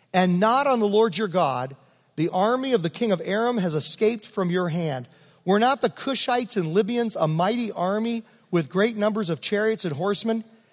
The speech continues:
Yet when you relied on the Lord, he delivered them into your hand.'" Love this verse. Here's another great one. "For the eyes of the Lord range throughout the earth to strengthen those whose hearts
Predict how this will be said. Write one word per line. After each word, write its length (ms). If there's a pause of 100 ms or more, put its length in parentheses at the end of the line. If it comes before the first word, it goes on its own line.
(220)
Yet 260
when 200
you 240
relied 420
on 100
the 120
Lord, 400
he 160
delivered 520
them 160
into 180
your 160
hand.'" 520 (600)
Love 240
this 220
verse. 260
Here's 180
another 300
great 280
one. 260 (520)
"For 160
the 180 (120)
eyes 560
of 120
the 60
Lord 580
range 360
throughout 540
the 160
earth 320
to 100
strengthen 720
those 340
whose 220
hearts 440